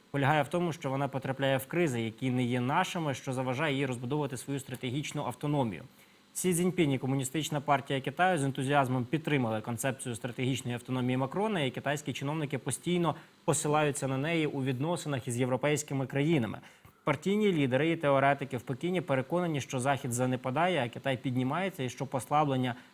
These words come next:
трансатлантичних відносин допоможе прискорити цю тенденцію. Знову ж таки, виходячи із цього інтерв'ю, та, то фактично ми бачимо про те, що Китай шукає нових союзників, і зараз, саме в Європі.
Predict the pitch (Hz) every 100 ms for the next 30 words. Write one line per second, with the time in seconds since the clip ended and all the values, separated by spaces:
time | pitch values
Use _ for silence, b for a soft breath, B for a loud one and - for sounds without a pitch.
0 | _ - 135 127 127 143 147 143 - 120
1 | - 123 160 202 139 120 127 175 160 -
2 | 120 - 180 156 131 - 147 156 143 127
3 | 101 95 - - B B B _ - 143
4 | 208 180 - 143 151 196 190 - 170 151
5 | - 160 151 143 135 156 196 320 - 190
6 | 226 - 170 147 147 202 - 185 156 170
7 | 180 156 - 180 - 147 127 156 160 -
8 | 147 139 131 139 - 127 113 107 120 208
9 | 220 - _ _ 170 131 131 180 254 -
10 | - 131 - 147 135 139 135 110